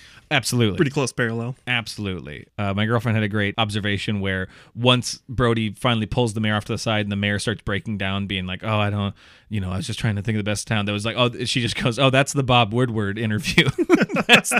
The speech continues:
Speaker 1: that's just, that's the recording of him admitting what he actually knows. <laughs> If you haven't watched Jaws in a while, watch it now, 'cause the, right now, the current moment right now in America is a very strange lens
Speaker 2: It
Speaker 1: to
Speaker 2: is.
Speaker 1: watch Jaws
Speaker 2: America
Speaker 1: through.
Speaker 2: is Amity.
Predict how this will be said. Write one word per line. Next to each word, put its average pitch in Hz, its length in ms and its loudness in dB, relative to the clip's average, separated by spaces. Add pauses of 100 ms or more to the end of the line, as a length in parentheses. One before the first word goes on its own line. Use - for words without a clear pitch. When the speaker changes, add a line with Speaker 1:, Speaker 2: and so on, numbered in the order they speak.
Speaker 1:
that's - 260 -2
just, - 300 -2 (380)
that's 190 220 0
the 208 140 8
recording 170 440 6
of 147 100 2
him 170 180 4
admitting 147 460 4
what 135 100 2
he 135 100 2
actually 135 480 0
knows. 123 600 -2 (220)
<laughs> - 220 -18
If 120 140 -2
you 156 100 8
haven't 190 160 -4
watched 143 260 -4
Jaws 123 320 0
in 117 80 -2
a 110 40 -4
while, 101 440 -2 (600)
watch 107 320 2
it 120 120 -6
now, 87 340 -6
'cause 104 200 -4
the, 113 100 -12
right 123 320 2
now, 127 180 0
the 110 140 -2
current 151 320 -2
moment 117 500 2
right 104 220 0
now 101 160 2
in 95 80 0
America 92 400 -4
is 107 100 -6
a 113 60 -2
very 113 200 0
strange 113 560 -2
lens 98 600 -4
Speaker 2:
It - 100 -16
Speaker 1:
to 120 100 2
Speaker 2:
is. 107 120 2
Speaker 1:
watch 101 300 0
Jaws 95 220 0
Speaker 2:
America 147 260 2
Speaker 1:
through. 127 100 0
Speaker 2:
is 120 680 -2 (400)
Amity. 113 360 -4